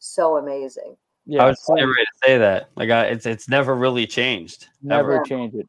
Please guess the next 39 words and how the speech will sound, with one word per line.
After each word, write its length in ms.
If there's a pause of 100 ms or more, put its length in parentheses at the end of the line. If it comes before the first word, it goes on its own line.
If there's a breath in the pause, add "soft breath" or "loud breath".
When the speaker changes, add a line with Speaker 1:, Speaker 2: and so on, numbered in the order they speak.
Speaker 2:
It's, 320
it's 160
my, 220
it 340
honestly, 500
it's 200
not 140
even 160
because 340
it's 100
my 140
favorite 320
team, 260 (320)
but 140
it's, 140
like, 160
my 180
favorite 600
logo 640
in 120
all 280
of 80
sports. 440
It's 120
just 220
that, 280 (180)
like 120
you 80
said, 100
it's 100
an 60
iconic 680
P 180
with 180
the 80
wings 380
and 100
the 120
orange 340